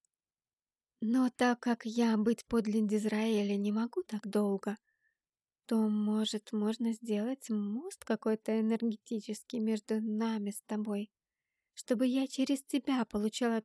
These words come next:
то, что мне необходимо. Ты ведь будешь, ну, в непосредственной близости от него?» Тихо проговорила я и посмотрела на Харизу.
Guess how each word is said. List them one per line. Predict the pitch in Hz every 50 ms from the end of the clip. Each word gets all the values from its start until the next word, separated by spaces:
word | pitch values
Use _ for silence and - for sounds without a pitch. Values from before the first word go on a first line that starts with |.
| _ -
то, | 240 240 277
что | - - - - 240
мне | 220 226 226 220 226 240
необходимо. | 240 254 269 269 - - - 294 294 - 277 247 240 208 202 196 214 - _ _ _ _ _ _ _ _ _ _ _ _ _ _ _ _ _ _ _ _ _ _ _ _ _ -
Ты | - 247 226 220
ведь | 208 214 214 208 - - - - 233 220 220 220
будешь, | - 294 277 - 247 240 233 - - -
ну, | 233 226 233 233 226 220 220 214 208 214 - - _ _ _ _ _ _
в | - 220 -
непосредственной | 214 208 214 - 226 - - 254 269 233 - - - - 226 214 214 208 208 214 226 226 _ _ -
близости | 233 214 202 220 202 208 269 320 - 320 - - _ - 233 233
от | - -
него?» | - 202 208 - - 202 - - _ _ _ _ _ _ _ _ _ _ _ _ _ _ _ _ _ _ _ _ _ _ _ _ _ -
Тихо | - 262 277 302 294 - 269 233
проговорила | - 262 247 240 240 240 240 240 254 247 226 220
я | 214 233 226 240 254 277 277
и | 254 233 214 208 214 214
посмотрела | - - 214 - - 240 233 - 247 254 240 233 220
на | 214 214
Харизу. | 214 - - 226 226 226 220 208 214 - 208